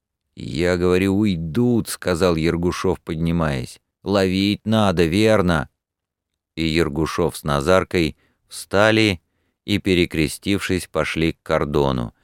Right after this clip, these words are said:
но не берегом, а ломясь через терны и пролезая на лесную дорожку. «Ну смотри, Лука,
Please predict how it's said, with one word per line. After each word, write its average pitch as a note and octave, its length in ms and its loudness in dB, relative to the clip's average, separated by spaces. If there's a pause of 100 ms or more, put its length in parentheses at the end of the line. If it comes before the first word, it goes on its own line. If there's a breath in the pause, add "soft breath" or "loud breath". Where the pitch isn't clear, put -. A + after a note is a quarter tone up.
(260 soft breath)
но F2 280 2
не D#2+ 260 0
берегом, C#2+ 800 2 (340)
а E2 140 0
ломясь E2+ 520 2
через D2+ 460 -2
терны G2+ 540 2
и F2 160 -2
пролезая D#2+ 720 2
на D2+ 120 0
лесную C#2+ 500 -2
дорожку. C2+ 560 -2 (1300)
«Ну E2 320 -2
смотри, A2 520 0
Лука, F#2 520 0